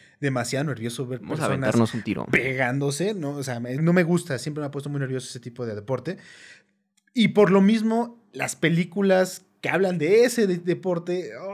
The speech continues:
Speaker 1: ay, no, también no las trago, güey. Pero esta película,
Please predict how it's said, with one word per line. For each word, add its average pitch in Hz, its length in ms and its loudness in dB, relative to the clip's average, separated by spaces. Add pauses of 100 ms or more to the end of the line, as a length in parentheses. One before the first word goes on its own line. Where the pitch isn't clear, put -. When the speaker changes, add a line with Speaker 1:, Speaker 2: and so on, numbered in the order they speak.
(160)
Speaker 1:
ay, 196 80 -8
no, 180 180 -8
también 190 360 0
no 190 120 4
las 190 220 2
trago, 180 420 -2
güey. 120 120 -6 (600)
Pero 262 560 6 (720)
esta - 340 -4
película, 202 640 0